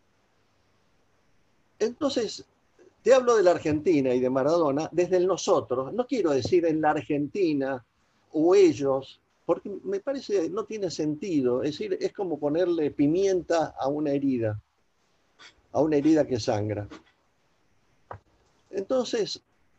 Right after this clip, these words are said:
los argentinos, yo llegué a una conclusión, somos un mamarracho. ¿Mamarracho qué quiere decir? <laughs> Hacer las cosas mal.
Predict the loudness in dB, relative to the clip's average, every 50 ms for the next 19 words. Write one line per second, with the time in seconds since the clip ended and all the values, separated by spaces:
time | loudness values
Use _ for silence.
0 | _ _ _ _ _ -8 -6 -4 -4 -4 -4 -6 -4 -4 -4 -4 -2 -2 -2 0
1 | 0 0 -2 -4 -4 -6 -8 -8 -8 -8 -8 -6 -4 -2 -2 -2 -2 -4 -2 -4
2 | -6 -6 -4 -4 -4 -4 -4 -6 -10 -12 -16 _ -10 -4 -4 -4 -2 -4 -8 -8
3 | -6 -2 -2 0 0 0 0 0 0 -2 -2 -4 -8 -10 -10 -10 -16 _ _ _
4 | _ _ _ _ _ _ _ _ _ _ _ _ _ _ _ _ _ _ _ _
5 | _ _ _ _ _ _ _ _ _ _ _ _ _ -4 -4 -2 0 0 0 2
6 | 2 2 2 2 0 0 -2 -2 0 2 2 2 2 2 0 -2 -4 -2 0 0
7 | 0 -2 -4 -6 -2 0 0 0 0 -2 -2 -2 -2 -2 -2 -6 -4 -4 -4 -4
8 | -2 -2 -2 -2